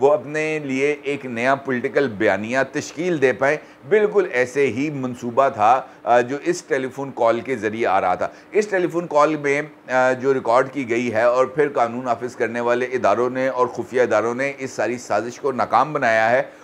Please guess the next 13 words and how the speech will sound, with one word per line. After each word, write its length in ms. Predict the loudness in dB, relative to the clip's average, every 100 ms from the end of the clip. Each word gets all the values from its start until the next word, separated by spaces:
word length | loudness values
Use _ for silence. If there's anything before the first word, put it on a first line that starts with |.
| -10
उसका 260 | -10 0 0
सबसे 720 | 2 -2 -2 -6 0 2 0 -2
इंपॉर्टेंट 680 | -8 2 4 4 4 0 0 -8 -20 _ _
एस्पेक्ट 540 | 0 0 0 -2 -2 -14 -20 _ -8
इंटरनेशनल 680 | 0 2 2 -2 -2 -6 -4
कम्युनिटी 480 | -4 -4 -6 -4 -2
के 100 | -2
अंदर 220 | 2 0
पाकिस्तान 600 | 2 2 0 0 0 2
को 120 | -2
बदनाम 480 | -2 -4 -2 -4 -4
करना 260 | -8 -6
है। 140 | -8